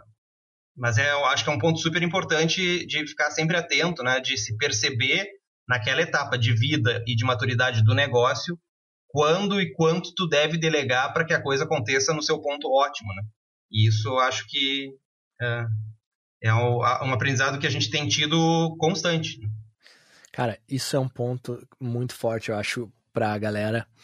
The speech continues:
Speaker 2: que, que tem um negócio e, e, e a informa-, e a, uma informação que eu vi, Gustavo, aqui dos Estados Unidos e no Brasil deve ser igual, é que, tipo, se eu não me engano, noventa por cento dos C N P Js não tem mais de uma pessoa que trabalha. Ou seja,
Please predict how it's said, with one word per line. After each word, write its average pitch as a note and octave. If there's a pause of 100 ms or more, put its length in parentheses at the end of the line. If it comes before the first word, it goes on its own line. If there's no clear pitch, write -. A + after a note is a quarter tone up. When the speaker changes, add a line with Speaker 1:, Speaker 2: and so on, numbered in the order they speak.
(420)
Speaker 2:
que, A2 (920)
que -
tem F3+
um -
negócio E3
e, D#3+
e, E3
e D#3
a D3+
informa-, D#3
e C#3
a, C#3
uma C#3+
informação D#3
que -
eu D#3+
vi, C3
Gustavo, C3+
aqui A#2+
dos C3+
Estados A#2+
Unidos C#3+
e C#3+
no C3+
Brasil A#2+
deve C3+
ser C3+
igual, B2
é B2
que, -
tipo, C3 (280)
se -
eu -
não D3+
me D3+
engano, E3
noventa E3
por -
cento G3
dos E3
C E3+
N E3
P D#3
Js D3+
não D#3
tem D#3
mais D3+
de C3
uma C3
pessoa B2+
que -
trabalha. G#2
Ou A2
seja, C3+